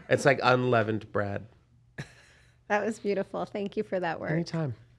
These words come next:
Speaker 2: I know
Speaker 1: I love
Speaker 2: you're into mimes.
Speaker 1: <gasps>
Speaker 2: So
Speaker 1: 'Cause I
Speaker 2: thank
Speaker 1: dress
Speaker 2: you.
Speaker 1: like one.
Speaker 2: <laughs> Give it, give us your best mime. Ooh,
Speaker 1: <laughs>
Speaker 2: very good.
Speaker 1: Yeah.
Speaker 2: Okay.
Speaker 1: That's kind of like a comedian,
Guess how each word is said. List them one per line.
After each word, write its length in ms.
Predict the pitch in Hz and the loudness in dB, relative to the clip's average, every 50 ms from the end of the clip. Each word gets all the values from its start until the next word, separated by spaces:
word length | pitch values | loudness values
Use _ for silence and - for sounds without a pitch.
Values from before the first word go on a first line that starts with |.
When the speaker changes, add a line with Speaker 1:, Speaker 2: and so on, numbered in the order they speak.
| _ _ | _ _
Speaker 2:
I 60 | - 220 | -2 2
know 120 | 214 214 | 4 6
Speaker 1:
I 20 | |
love 100 | 214 208 | 6 6
Speaker 2:
you're 80 | 208 214 | 6 6
into 260 | 214 208 208 - - | 4 0 -2 -6 -6
mimes. 400 | 196 170 160 175 202 196 - - _ - - - _ _ _ _ - | -6 -6 -6 -8 -10 -12 -16 -20 _ -20 -20 -20 _ _ _ _ -8
Speaker 1:
<gasps> 40 | - - - - - - - - _ _ _ _ - | -6 -6 -6 -6 -8 -12 -16 -20 _ _ _ _ -18
Speaker 2:
So 160 | - - - | -8 -6 -2
Speaker 1:
'Cause 80 | - - | 0 2
I 40 | |
Speaker 2:
thank 80 | 123 113 | 2 4
Speaker 1:
dress 220 | - 110 98 - | 4 2 2 2
Speaker 2:
you. 60 | - 92 | 0 -2
Speaker 1:
like 140 | - - - | -2 -2 -4
one. 180 | 85 85 87 - - - - _ _ _ _ _ - | -6 -6 -6 -8 -14 -20 -20 _ _ _ _ _ -10
Speaker 2:
<laughs> 480 | - - - - - - - - - - | -10 -10 -12 -14 -10 -10 -10 -8 -4 -2
Give 120 | 370 359 | 2 2
it, 220 | - - - - 240 | 2 2 0 -2 -2
give 100 | 339 359 | -2 0
us 100 | 381 - - | 0 0 0
your 80 | 302 | 2
best 280 | 208 240 220 220 - - | 2 2 0 0 -2 -4
mime. 340 | 220 180 165 160 175 196 - _ _ - _ _ _ _ _ _ _ _ - - - - - - _ - 294 302 | -2 -2 -2 -2 -4 -6 -8 _ _ -20 _ _ _ _ _ _ _ _ -20 -20 -20 -20 -20 -20 _ -4 -2 0
Ooh, 560 | 339 349 302 277 254 196 202 185 185 185 190 - | 4 4 4 6 6 6 6 6 4 2 -2 -4
Speaker 1:
<laughs> 40 | - | -2
Speaker 2:
very 200 | 233 220 220 220 | 0 0 0 0
good. 360 | 220 233 226 226 214 185 185 | 0 -2 -2 -2 -2 -2 0
Speaker 1:
Yeah. 400 | 120 117 113 107 98 95 - - - | 2 4 4 4 2 0 -4 -6 -6
Speaker 2:
Okay. 440 | 277 254 247 - - - 269 277 311 269 | -4 -4 -4 0 2 4 4 4 4 2
Speaker 1:
That's 140 | 127 - | 0 4
kind 140 | - 175 160 151 | 6 8 8 10
of 60 | 139 | 8
like 140 | 147 127 - | 8 8 8
a 80 | 131 | 6
comedian, 440 | - - 143 135 123 127 131 123 120 | 6 6 6 6 8 8 8 8 8